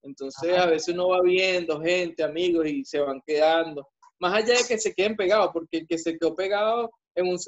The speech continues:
Speaker 1: haciendo la rutina, un semáforo, diez, quince años, ya se quedó pegado.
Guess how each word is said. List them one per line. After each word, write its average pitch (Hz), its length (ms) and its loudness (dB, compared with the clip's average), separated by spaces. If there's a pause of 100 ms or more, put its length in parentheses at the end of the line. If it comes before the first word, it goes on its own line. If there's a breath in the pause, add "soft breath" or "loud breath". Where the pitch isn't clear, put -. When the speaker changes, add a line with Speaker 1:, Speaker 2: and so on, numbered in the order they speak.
Speaker 1:
haciendo 170 360 -2
la 220 120 2
rutina, 185 420 -2
un 160 120 -6
semáforo, 196 520 -2
diez, 180 320 2
quince 175 300 -4
años, 220 280 -2
ya 196 400 2 (340)
se 214 140 0
quedó 196 220 4
pegado. 165 480 4